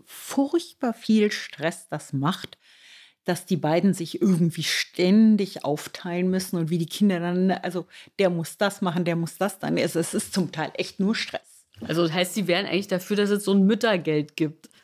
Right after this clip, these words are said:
Speaker 1: Ja, also mindestens, ob, ob Mütter- oder Vätergeld wäre mir ja völlig egal. Aber ein Grundeinkommen für Eltern ganz junger Kinder und im Prinzip mit Rente.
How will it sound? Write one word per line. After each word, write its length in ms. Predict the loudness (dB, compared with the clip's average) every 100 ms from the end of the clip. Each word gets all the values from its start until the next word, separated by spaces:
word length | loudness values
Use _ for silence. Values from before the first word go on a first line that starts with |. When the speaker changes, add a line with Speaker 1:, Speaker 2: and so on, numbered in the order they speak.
| _
Speaker 1:
Ja, 340 | -2 0 -2 -6 -10 _
also 340 | 0 2 0 4
mindestens, 540 | 8 8 6 -2 -6
ob, 200 | -6 -4 -4 -2
ob 160 | 2
Mütter- 280 | 4 4 2
oder 180 | 2 0
Vätergeld 580 | 0 0 2 2 0 2
wäre 100 | 2
mir 140 | 4
ja 120 | 2
völlig 360 | 0 0 2 0
egal. 480 | 0 0 2 2 0 _ -20 -20 _ -4
Aber 300 | 0 2 0 -2 4
ein 120 | 4
Grundeinkommen 1120 | 6 2 2 0 2 2 2 2 4 6 4
für 220 | 2 -2 -2 _
Eltern 420 | 2 2 2 2
ganz 220 | 4 4 4
junger 320 | 4 4 2
Kinder 320 | -2 -2 2
und 220 | 0 0 -2
im 160 | -2
Prinzip 480 | 0 -2 -2 -4 0
mit 200 | 0 2
Rente. 420 | 2 2 0 -8